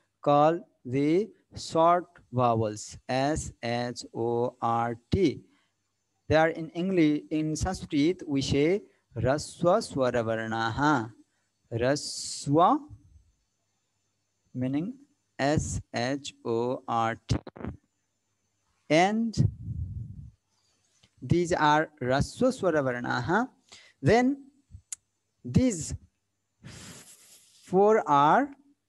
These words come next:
Dirgha. Dirgha Swara Varnaha.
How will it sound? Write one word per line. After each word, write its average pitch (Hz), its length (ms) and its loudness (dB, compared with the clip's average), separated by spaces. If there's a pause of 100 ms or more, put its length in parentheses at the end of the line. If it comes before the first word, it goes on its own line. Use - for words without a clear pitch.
(560)
Dirgha. 147 840 0 (1300)
Dirgha 160 1040 2
Swara 131 500 0
Varnaha. 113 840 -2